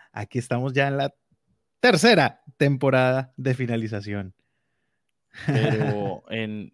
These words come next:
Speaker 2: bueno, toca mirar en, en Anchor, porque ahí es donde tenemos todo como el, ahí vea,
Speaker 1: Eh,
Speaker 2: mire.
Speaker 1: we-,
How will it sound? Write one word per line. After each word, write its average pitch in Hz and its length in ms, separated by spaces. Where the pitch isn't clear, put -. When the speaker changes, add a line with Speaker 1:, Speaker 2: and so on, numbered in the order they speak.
Speaker 2:
bueno, 113 320
toca 113 220
mirar 110 320
en, 113 260
en 104 140
Anchor, 117 320
porque 104 240
ahí 104 80
es 107 60
donde 120 240
tenemos 110 400
todo 117 240
como 104 200
el, 92 240
ahí 117 160
vea, 139 160
Speaker 1:
Eh, 180 60
Speaker 2:
mire. 147 100
Speaker 1:
we-, 185 160